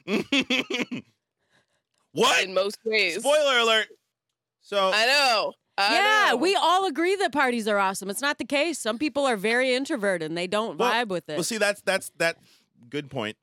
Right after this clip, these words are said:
Speaker 1: because that's what we're talking about. It, it, part, the word party, or, or the,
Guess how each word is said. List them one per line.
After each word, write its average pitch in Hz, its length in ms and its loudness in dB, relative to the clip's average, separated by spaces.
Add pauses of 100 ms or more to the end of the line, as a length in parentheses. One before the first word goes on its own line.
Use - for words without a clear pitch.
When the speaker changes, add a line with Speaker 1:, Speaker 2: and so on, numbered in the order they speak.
Speaker 1:
because 120 640 -2 (100)
that's 156 220 0
what 190 100 -2
we're 170 60 -4
talking 175 280 -4
about. 95 240 -8
It, 131 220 -8
it, 156 160 -14 (540)
part, 170 360 -2
the 139 80 0
word 156 380 -2
party, 98 500 -6
or, 131 160 -2
or 131 240 -2
the, 123 160 -6